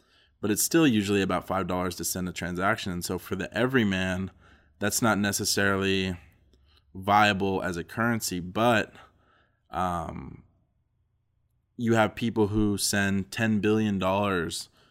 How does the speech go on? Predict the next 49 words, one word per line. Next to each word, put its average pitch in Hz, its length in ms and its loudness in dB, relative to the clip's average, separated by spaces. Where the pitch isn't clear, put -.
worth 101 200 -2
of 90 100 -2
Bitcoin, 90 480 -2
and 92 120 -2
even 107 180 2
if 98 140 -4
the - 80 -12
fees 104 380 -2
were 98 100 -4
insane 98 580 -2
during 92 240 -2
a 87 40 -6
time 98 280 -4
of 85 300 -10
volatility, 98 800 -4
say, 104 260 0
let's 95 180 -4
say 110 100 2
the 98 100 0
fees 101 300 -2
were 85 60 -4
fifty, 98 440 -4
so 85 200 -6
fifty 127 340 0
dollars 98 480 2
to 95 100 -8
transport 98 580 -4
ten 101 200 -4
billion 98 300 -4
dollars 92 300 -4
in 95 80 -8
assets. 123 440 -6
If - 60 -8
you 127 80 0
tried 113 220 4
to 104 60 0
transport 107 500 -2
ten 104 200 -2
billions 98 340 0
of 87 60 -4
dollars 90 320 -2
of 85 100 -14
cash, 107 600 2
you 107 120 -2
would 104 120 2
need 98 460 0
a 87 360 -4
Brinks 110 460 -2
truck, 104 640 2